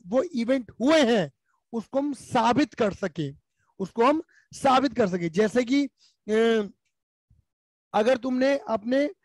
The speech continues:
अ, रेंट पे करा है या salary पे करी है, तो ये खर्चा करा है, तो आप इस खर्चे को साबित कर सको।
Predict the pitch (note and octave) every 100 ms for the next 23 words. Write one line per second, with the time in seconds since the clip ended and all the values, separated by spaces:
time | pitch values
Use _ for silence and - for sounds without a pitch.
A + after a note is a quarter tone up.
0 | - - G#3+ A3+ A#3 A#3 G#3+ F#3 _ _
1 | _ A#3 G#3+ G#3+ G#3 B3 C4 B3 B3+ B3+
2 | A#3 G#3+ G#3 F#3 D3+ _ _ _ _ G#3+
3 | A#3+ - A#3 A3+ C4+ A#3+ B3 B3+ A3+ A3
4 | A#3 G3 D#3+ _ _ _ A#3+ C4 A#3+ A#3
5 | C4+ B3 A3+ G3+ E3 D3 _ _ _ -
6 | C4 C#4+ D4 C#4+ - A3+ A3 C4+ D#4 -
7 | C4 B3+ C#4+ D4+ - G#3+ - F3 D#3+